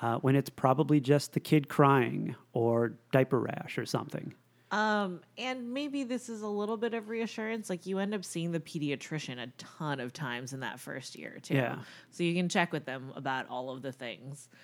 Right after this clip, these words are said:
Speaker 2: Um, like, w-, one of the things that I had read about and we kinda talked a, a little bit about during the parenting class was, like, the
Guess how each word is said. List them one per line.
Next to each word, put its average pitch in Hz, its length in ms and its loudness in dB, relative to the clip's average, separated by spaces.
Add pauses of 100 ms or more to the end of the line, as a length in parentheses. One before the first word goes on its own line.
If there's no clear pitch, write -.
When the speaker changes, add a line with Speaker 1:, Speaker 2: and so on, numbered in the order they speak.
(260)
Speaker 2:
Um, 165 420 -2
like, 180 200 -6
w-, 202 340 -10
one 233 280 -4
of 226 100 -2
the 202 80 0
things 165 600 -6 (240)
that 156 340 -2
I 139 120 0 (200)
had 156 240 -6
read 147 180 -4
about 139 380 -2
and 139 260 -6
we 139 80 -8
kinda 143 220 -8
talked 127 240 -8
a, 139 220 -8
a - 80 -10
little 151 220 -4
bit 147 140 -6
about 131 280 -4
during 139 220 -6
the 139 60 -10
parenting 135 400 -10
class 135 320 -10
was, 139 160 -10
like, 123 200 -10 (960)
the 160 460 0